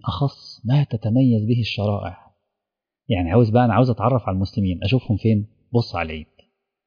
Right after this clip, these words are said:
بص على العيد والكلام ده كله. فالعيد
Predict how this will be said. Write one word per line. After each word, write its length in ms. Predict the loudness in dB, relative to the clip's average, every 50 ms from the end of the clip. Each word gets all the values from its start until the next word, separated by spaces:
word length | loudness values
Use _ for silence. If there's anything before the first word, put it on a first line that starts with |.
| _ _ _ _ -4
بص 240 | -4 -2 -2 -4
على 100 | -8 -6
العيد 300 | -4 -2 2 2 2 0
والكلام 300 | -2 -8 -6 -4 -4 -4
ده 80 | -4 -4
كله. 200 | -6 -8 -12 -14 -18 _ _ _ _ _ _ _ _ _ _ _ _ _ _ _ _ _ _ _ _ _ _ _ _ _ -2
فالعيد 400 | 0 2 4 6 6 6 6 4